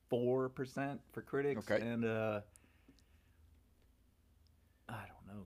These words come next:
Speaker 1: God, <laughs> what does the audience think of this? Uh, I'll go eighty percent for the audience, 'cause they're usually higher than the critics, aren't they?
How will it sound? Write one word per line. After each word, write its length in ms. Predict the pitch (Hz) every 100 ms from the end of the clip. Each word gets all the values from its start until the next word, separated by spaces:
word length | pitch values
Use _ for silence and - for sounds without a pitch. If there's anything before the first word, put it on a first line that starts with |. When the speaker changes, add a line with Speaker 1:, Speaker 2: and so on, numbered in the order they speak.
| -
Speaker 1:
God, 220 | 107 85
<laughs> 40 | 98
what 160 | 113
does 80 | -
the 120 | 117
audience 400 | 101 101 104 -
think 200 | - 104
of 80 | 101
this? 280 | 98 87 - -
Uh, 680 | 107 151 156 156 156 151 143
I'll 160 | 135 143
go 440 | 139 135 131 117 - - - - - _ _ - _ _ -
eighty 280 | 123 127 113
percent 400 | - 98 104 98
for 80 | 92
the 80 | 92
audience, 360 | 92 92 87
'cause 140 | - 98
they're 80 | 127
usually 340 | 131 110 101
higher 300 | 95 101 92
than 160 | 90 85
the 60 |
critics, 300 | - 90 78
aren't 160 | 101 101
they? 160 | 101